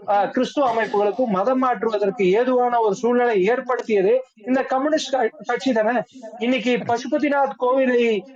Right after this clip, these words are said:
எரிக்கும், எரிக்கும், அ, அ, தன்மையுடன் யார் சென்று, சென்றிருப்பார்கள்?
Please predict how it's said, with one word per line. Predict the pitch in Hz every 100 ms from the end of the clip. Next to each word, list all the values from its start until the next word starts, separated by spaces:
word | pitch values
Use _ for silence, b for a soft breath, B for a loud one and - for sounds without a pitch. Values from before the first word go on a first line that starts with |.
| -
எரிக்கும், | 185 269 285 - 285 269
எரிக்கும், | 220 262 285 - 320 311 311
அ, | 311 269 -
அ, | 226 233 -
தன்மையுடன் | 233 269 311 302 294 320
யார் | 220 226 302
சென்று, | 285 254 262 - 254
சென்றிருப்பார்கள்? | 254 254 226 233 208 190